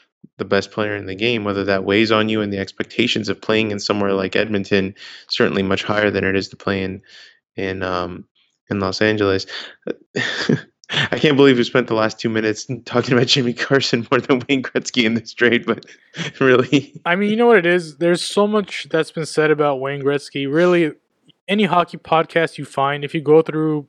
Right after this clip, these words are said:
Speaker 2: their first ten episodes, there's probably a ten-minute portion of one of those <laughs> episodes that somehow they're
Speaker 1: That's
Speaker 2: talking
Speaker 1: right.
Speaker 2: about Wayne Gretzky doing something.
Speaker 1: That's right.
Speaker 2: And for us, you know, I,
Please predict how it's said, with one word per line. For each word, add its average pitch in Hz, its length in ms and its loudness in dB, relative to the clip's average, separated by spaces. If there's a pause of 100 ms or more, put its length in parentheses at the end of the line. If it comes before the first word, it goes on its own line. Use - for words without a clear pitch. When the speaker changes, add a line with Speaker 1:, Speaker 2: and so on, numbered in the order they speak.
Speaker 2:
their 139 120 2
first - 360 0
ten 147 160 -2
episodes, 143 640 0 (420)
there's 151 180 2
probably 160 380 2
a 131 60 0
ten-minute 143 600 -6 (580)
portion 143 580 2
of 131 140 -8
one 156 260 2
of 156 100 0
those 139 260 2
<laughs> - 20 0
episodes 151 540 0
that 160 280 -2
somehow 156 400 -2
they're 143 100 2
Speaker 1:
That's 139 100 -2
Speaker 2:
talking 104 140 2
Speaker 1:
right. 135 60 2
Speaker 2:
about 131 80 0
Wayne 135 220 -2
Gretzky 131 300 -2
doing 123 200 -2
something. 123 420 -8
Speaker 1:
That's 104 200 -12
right. 104 100 -4
Speaker 2:
And 175 120 -2
for 202 220 4
us, 214 220 2
you 185 80 0
know, 180 120 2
I, 160 180 2